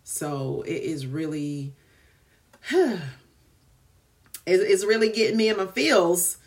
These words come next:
to know that she is experiencing what she's experiencing.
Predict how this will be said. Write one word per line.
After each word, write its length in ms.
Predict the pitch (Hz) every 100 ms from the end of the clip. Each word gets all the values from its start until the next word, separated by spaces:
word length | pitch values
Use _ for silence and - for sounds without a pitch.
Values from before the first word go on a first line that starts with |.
| _ -
to 160 | 202
know 240 | 190 180 175
that 180 | 165 -
she 300 | - 165 175
is 340 | 165 160 139
experiencing 800 | - - 180 170 160 143 160 156
what 100 | 139
she's 240 | - 127
experiencing. 840 | 117 - 160 151 139 - - -